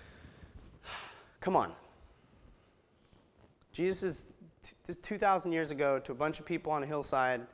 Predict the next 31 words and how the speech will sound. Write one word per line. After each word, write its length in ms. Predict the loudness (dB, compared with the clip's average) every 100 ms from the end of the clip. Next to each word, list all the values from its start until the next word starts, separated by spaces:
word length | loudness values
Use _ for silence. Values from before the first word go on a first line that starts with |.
| -20 -20 -20 -16 2
They 100 | 6
lived 200 | 8 8
in 100 | 6
a 40 |
dark 320 | 8 8 8
world. 320 | 4 4 4 0 -2
Like, 200 | 0 0
this, 260 | -2 -2 -10 -4 0
this 160 | 2
was 140 | 2 0
for 180 | 2
them. 340 | 6 6 4 -4 -16 -20 _ _ -20 -20 -20 _ -4
I've 120 | 4
got 160 | 6 8
headlights 520 | 6 6 4 4 0
on 120 | -4
my 100 | -4
car. 340 | -6 -8 -10 -16 _ _ _ _ _ _ _ -20 _ _ _ _ _ _ _ _ _ _ _ _ _ _ _ _ _ _ _ _ _ _ _ _ _ _ _ _ _ _ _ _ _ -12
Like, 120 | -12 -12 _
this 280 | -6 0 2
isn't 220 | 2 0
for 240 | -2 -4 -4
me." 240 | -6 -14 _ _ _ _ -20 _ _ _ 6
And 120 | 10
I 100 | 10
go 120 | 10
to 80 | 8
church, 320 | 10 8 8
like, 200 | 4 2 -12 -20 4
I'm 200 | 8 8
good. 360 | 10 8 8